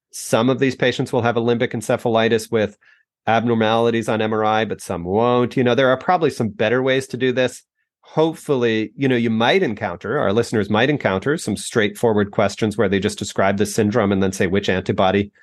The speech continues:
is likely to be positive. I suppose that's okay. But other times, again, if you were being a little, if you were being a little more sophisticated about wanting to test a few more things, you might talk about treatment.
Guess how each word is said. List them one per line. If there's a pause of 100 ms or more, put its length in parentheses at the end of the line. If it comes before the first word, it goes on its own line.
(340)
is
likely
to
be
positive.
I
suppose
that's
okay. (320)
But (220)
other
times,
again,
if
you
were
being
a
little,
if
you
were
being
a
little
more
sophisticated
about
wanting
to
test
a
few
more
things,
you
might
talk
about
treatment.